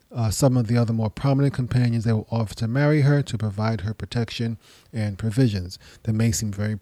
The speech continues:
patriarchal right now, but it was a good thing and considered a good thing at that time, and considered something that was very rewarding for a man to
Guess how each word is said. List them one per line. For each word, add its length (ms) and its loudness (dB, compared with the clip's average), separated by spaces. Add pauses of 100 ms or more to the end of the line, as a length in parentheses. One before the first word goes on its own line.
patriarchal 720 0
right 180 2
now, 440 2
but 380 0 (440)
it 220 4
was 200 4
a 60 2
good 240 4
thing 420 0
and 220 -2
considered 400 4
a 60 2
good 200 -2
thing 200 -6
at 160 -4
that 180 -2
time, 320 0
and 240 -4
considered 400 0
something 380 -6
that 160 -6
was 240 -6 (340)
very 240 4
rewarding 640 4
for 260 -4
a 20 -4
man 360 -4
to 340 -6